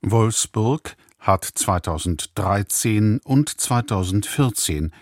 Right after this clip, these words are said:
die Champions League gewonnen. Auch diesmal haben viele gedacht, dass der Verein gute Chancen hat. Dafür ist ein anderer deutscher Verein weiter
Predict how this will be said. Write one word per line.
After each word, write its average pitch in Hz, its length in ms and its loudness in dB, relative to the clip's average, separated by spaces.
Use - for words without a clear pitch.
die 104 160 -2
Champions 104 720 0
League 113 360 -4
gewonnen. 113 560 0
Auch 123 240 -2
diesmal 71 640 -4
haben 87 340 -2
viele 135 400 -2
gedacht, - 560 -4
dass 78 200 -4
der 80 180 -4
Verein 98 600 0
gute 147 380 -4
Chancen 117 640 -4
hat. - 300 -8
Dafür 113 640 2
ist 110 220 -2
ein 110 180 2
anderer 117 600 2
deutscher 80 480 -2
Verein 87 560 -2
weiter 95 580 0